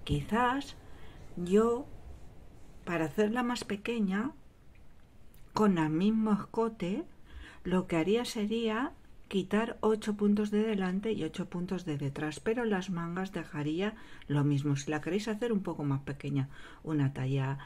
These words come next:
pues, una cuarenta y dos, cuarenta y cuatro,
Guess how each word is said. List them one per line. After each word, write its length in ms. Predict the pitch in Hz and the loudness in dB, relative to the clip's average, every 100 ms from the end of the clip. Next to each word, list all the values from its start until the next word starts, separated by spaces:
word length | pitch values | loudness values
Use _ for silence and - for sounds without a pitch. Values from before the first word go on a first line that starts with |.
| - - - - - - - - | -16 -18 -20 -20 -20 -20 -18 -4
pues, 600 | 143 139 135 135 - - - - - | 0 2 2 -2 -8 -12 -20 -20 -8
una 380 | 147 147 143 135 | 0 2 4 2
cuarenta 800 | 135 139 208 247 240 214 208 208 | 0 2 4 2 2 2 4 2
y 100 | 196 | 4
dos, 640 | 220 247 233 240 240 - | 2 2 0 -2 -4 -8
cuarenta 460 | - 165 151 147 143 | -6 -2 -2 0 -2
y 80 | |
cuatro, 680 | 139 208 220 220 208 202 226 | -2 0 0 0 0 0 0